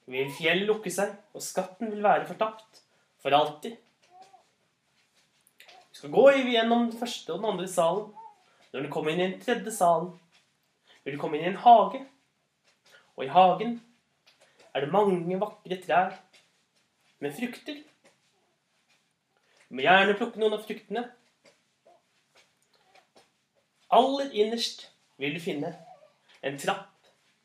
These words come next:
med åtti trappetrinn. På toppen av trappen vil du finne en pedestal. Og der vil du finne en gammel lampe i bronse.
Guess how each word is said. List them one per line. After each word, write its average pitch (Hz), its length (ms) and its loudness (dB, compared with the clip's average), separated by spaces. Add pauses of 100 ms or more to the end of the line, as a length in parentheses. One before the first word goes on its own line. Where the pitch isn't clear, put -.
(600)
med 160 240 -8
åtti 240 480 -6
trappetrinn. 220 480 -4 (1400)
På 143 80 -10
toppen 240 460 -2 (100)
av 202 160 -2
trappen 220 380 -8 (1040)
vil 143 140 -6
du - 20 -14
finne 170 300 -4 (260)
en 143 120 -10
pedestal. 180 580 -2 (1500)
Og - 80 -20
der 190 400 8
vil 190 140 -4
du - 80 -12
finne 185 320 -8 (1080)
en 139 140 -4
gammel 180 320 2 (260)
lampe 220 460 0 (1120)
i 139 140 -12
bronse. 185 480 -4